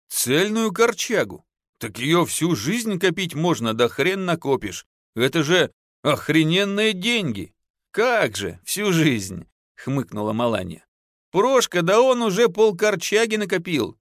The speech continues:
он каждый ефимок ровно девку облизывает". "Сколько же там твоих-то денег будет?"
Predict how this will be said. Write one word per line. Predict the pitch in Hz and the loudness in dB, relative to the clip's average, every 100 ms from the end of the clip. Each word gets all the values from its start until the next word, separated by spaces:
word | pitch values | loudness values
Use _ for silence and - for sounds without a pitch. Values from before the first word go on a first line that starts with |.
| - | -4
он | 123 165 131 | -2 0 0
каждый | 143 160 143 147 | 2 2 2 -2
ефимок | 139 131 123 151 214 170 87 _ _ - | -2 -4 -4 -4 -2 -2 -4 _ _ -4
ровно | 113 190 190 196 202 | 2 2 2 0 -2
девку | 185 247 202 - 196 | 0 0 0 0 -2
облизывает". | 196 202 202 131 113 87 - _ _ _ _ _ _ _ | 0 -2 -4 -2 -2 -4 -8 _ _ _ _ _ _ _
"Сколько | - - 113 113 117 | -14 -6 -4 -4 -4
же | 113 | -4
там | - 147 131 | 0 0 0
твоих-то | - 107 147 190 - 202 | -4 -2 0 0 0 -2
денег | 214 254 180 107 | 0 0 0 -2
будет?" | 107 107 85 - | -6 -8 -10 -20